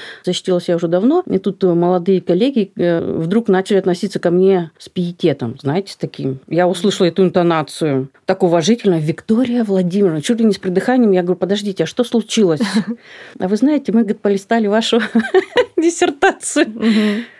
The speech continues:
Speaker 1: Говорит: «Это так интересно». Я думаю: «Ну и ладно, ну и слава богу, значит, <laughs> не зря она была написана».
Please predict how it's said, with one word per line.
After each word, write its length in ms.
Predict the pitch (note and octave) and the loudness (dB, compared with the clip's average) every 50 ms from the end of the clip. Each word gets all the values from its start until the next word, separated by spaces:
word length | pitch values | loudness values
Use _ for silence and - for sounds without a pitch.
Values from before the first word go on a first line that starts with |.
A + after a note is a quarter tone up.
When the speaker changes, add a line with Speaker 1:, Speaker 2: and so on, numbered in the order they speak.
| _ _ | _ _
Speaker 1:
Говорит: 240 | F3 D#3 F3+ - F#3 | -6 -6 -4 -4 -4
«Это 160 | F3 - F#3 F3+ | -4 -4 -6 -6
так 340 | - - A3+ G#3 G3 - F3 | -2 0 0 0 0 0 -2
интересно». 720 | F3 F3 - A3 G3+ G3 G#3+ C4 C#4+ - - F#3+ F3 E3 | -2 0 0 0 0 2 2 0 -2 -2 -2 -2 0 0
Я 100 | E3 F3 | 0 -2
думаю: 280 | D#3+ D#3+ E3+ E3+ E3+ G#3+ | -2 -2 -2 -2 0 2
«Ну 140 | D#4 F4+ C4 D#3 | 2 2 2 0
и 20 | |
ладно, 360 | A2 A2+ B2 C3+ C#3+ D3 C#3+ | 0 -2 -4 -4 -4 -2 -2
ну 160 | F3 B3+ C#4+ | 0 2 2
и 40 | A#3 | 0
слава 320 | - - F#3+ E3+ D#3+ E3 E3+ | 0 0 0 2 2 2 2
богу, 260 | F#3 C#4+ D#4+ B3 A#3+ | 2 0 2 2 2
значит, 360 | G3 F#3+ G3+ G#3 - - - G#3 - - | 2 2 0 0 -2 -4 -4 -2 0 0
<laughs> 120 | A3+ A3 | 0 2
не 160 | - B3 A3+ | 2 2 4
зря 240 | B3 A#3 C4 B3 B3+ | 4 4 4 4 4
она 140 | B3 A#3+ G#3+ | 4 4 4
была 200 | F#3 F#3+ F3 F3+ | 4 4 2 4
написана». 580 | F3 F3 F#3 - - E4+ - - G#3+ F#3+ F#3 | 2 2 0 -2 -4 -6 -4 -2 -2 -2 -4